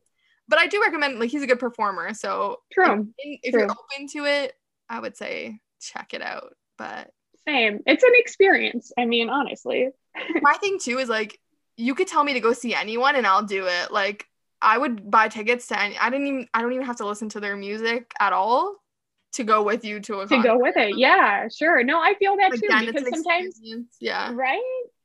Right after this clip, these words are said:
Speaker 2: And sometimes you don't know the artist, and then you see them in person. Like, I was same with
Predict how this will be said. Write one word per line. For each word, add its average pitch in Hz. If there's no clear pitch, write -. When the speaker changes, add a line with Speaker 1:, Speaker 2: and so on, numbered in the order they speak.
Speaker 2:
And 311
sometimes 403
you 311
don't 262
know 285
the 233
artist, 254
and 254
then 262
you 277
see 240
them 262
in 240
person. 247
Like, 247
I 247
was 269
same 254
with 294